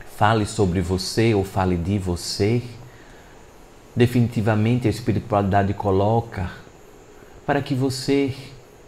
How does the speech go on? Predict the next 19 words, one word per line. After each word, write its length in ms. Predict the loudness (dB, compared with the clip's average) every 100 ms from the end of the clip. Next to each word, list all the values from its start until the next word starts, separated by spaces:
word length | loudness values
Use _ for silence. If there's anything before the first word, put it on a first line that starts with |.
| -20 -6
afrouxe 600 | -4 0 0 0 0 -2
as 140 | -2
rédeas 680 | -2 -2 2 2 2 -2 0
e 20 |
reconheça 640 | 0 0 0 -2 0 -2 -2
que 140 | -2
definitivamente 920 | -2 -2 -2 -4 -2 -2 -2 -2 -4
você 240 | -4 -4 -2
não 160 | -2
tem 380 | -2 -2 -2 0
o 80 | 0
domínio, 580 | 2 2 0 0 0 -2
o 40 |
controle 580 | -2 -4 -2 2 4 4
do 120 | 0
que 140 | -2 -2
a 60 |
outra 240 | 0 -2 -4
pessoa 560 | -6 -4 -2 0 0